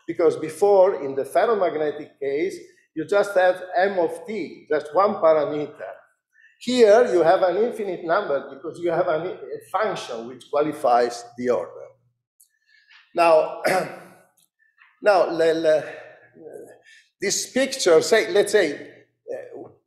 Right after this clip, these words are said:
what was built by the theory in the years, uh, is a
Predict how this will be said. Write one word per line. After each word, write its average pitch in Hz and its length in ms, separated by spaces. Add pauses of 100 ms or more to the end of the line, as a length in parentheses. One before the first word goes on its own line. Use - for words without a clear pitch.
what 170 180
was 196 300
built 240 260
by 180 200
the 147 140
theory 170 800
in 131 120
the 139 120
years, 160 560
uh, 156 140 (240)
is 147 260
a 123 140